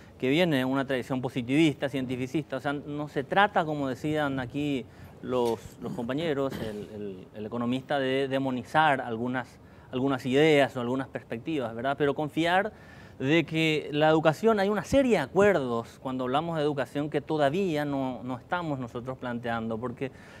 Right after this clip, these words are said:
cuando se habla de la necesidad de una nueva reforma o del fracaso de la reforma educativa,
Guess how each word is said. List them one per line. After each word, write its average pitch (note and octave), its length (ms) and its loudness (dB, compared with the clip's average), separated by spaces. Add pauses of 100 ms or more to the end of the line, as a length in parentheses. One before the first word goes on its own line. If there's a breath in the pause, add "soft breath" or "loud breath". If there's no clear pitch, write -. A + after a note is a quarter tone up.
cuando C#3+ 240 0
se C#3+ 100 0
habla E3+ 240 8
de F3 140 6
la D#3+ 100 0
necesidad C#3+ 580 0
de C#3+ 180 2
una C#3+ 220 0
nueva E3 300 6
reforma C3+ 720 2
o B2 140 -2
del B2+ 100 -4
fracaso C#3+ 460 -2
de B2 80 -4
la A#2+ 60 -4
reforma B2+ 340 -6
educativa, B2 560 -4